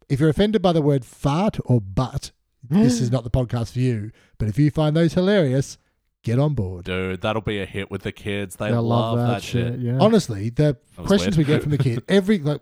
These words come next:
Speaker 1: so we farm out the questions to kids to art. We go, all the kids that we know, we're like, "Hey, we're talking to this type of professor, like a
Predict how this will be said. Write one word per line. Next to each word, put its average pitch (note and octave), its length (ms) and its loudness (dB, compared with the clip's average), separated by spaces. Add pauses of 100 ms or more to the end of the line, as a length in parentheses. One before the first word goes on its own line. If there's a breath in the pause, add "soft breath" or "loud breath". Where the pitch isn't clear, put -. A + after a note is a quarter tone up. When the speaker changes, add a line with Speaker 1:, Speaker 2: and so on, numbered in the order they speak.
(120)
Speaker 1:
so D#3 100 0
we E3 120 4
farm G3+ 300 2
out E3 100 0
the C#3+ 60 -6
questions C#3 400 0
to C3 100 -2
kids B2+ 320 -2
to - 100 -8
art. A#2+ 280 -6
We B2 80 -4
go, G#2+ 200 -4 (300 soft breath)
all F#3+ 140 2
the F#3+ 80 2
kids D3 160 -4
that C3 80 -4
we B2 100 0
know, A#2+ 240 0
we're A#2+ 100 -2
like, A#2 160 -4
"Hey, D3+ 260 0 (300 soft breath)
we're F3 240 4
talking C#3+ 360 0
to B2+ 440 4 (240)
this C#3 160 0
type B2 200 0
of A2+ 80 -4
professor, B2 500 -2
like G2+ 280 -12
a G#2 180 -8